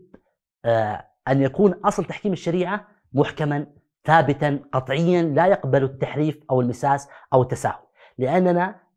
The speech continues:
عندما نتحدث تحكيم الشريعة تح-، نتحدث عن أحد الأصول المركزية في الإسلام،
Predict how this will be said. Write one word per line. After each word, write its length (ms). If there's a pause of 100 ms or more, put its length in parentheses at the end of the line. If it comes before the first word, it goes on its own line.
(220)
عندما 300
نتحدث 280
تحكيم 220
الشريعة 340
تح-، 360
نتحدث 580
عن 280 (300)
أحد 220
الأصول 380
المركزية 440
في 60
الإسلام، 300